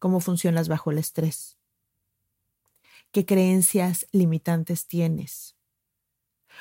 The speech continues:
cuál es tu mecanismo de defensa cuando creciste. Y este mecanismo de defensa que lo puedes ver, eh, es, psicológicamente, como que hay muchas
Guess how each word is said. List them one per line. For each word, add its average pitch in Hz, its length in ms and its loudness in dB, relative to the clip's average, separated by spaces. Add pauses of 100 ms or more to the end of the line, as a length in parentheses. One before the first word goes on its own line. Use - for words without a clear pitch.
(120)
cuál 214 160 4
es 226 100 2
tu 202 100 -8
mecanismo 185 640 2
de 185 120 2
defensa 170 540 0
cuando 156 240 -4
creciste. - 600 -8 (460)
Y 208 80 4
este 233 160 2
mecanismo 196 400 2
de 202 60 4
defensa 175 420 0
que 175 100 0
lo 156 100 0
puedes 180 280 2
ver, 175 280 2 (420)
eh, 151 340 -2
es, - 260 -4
psicológicamente, 185 960 2
como 160 240 -6
que - 80 -8
hay 156 80 2
muchas 170 460 -2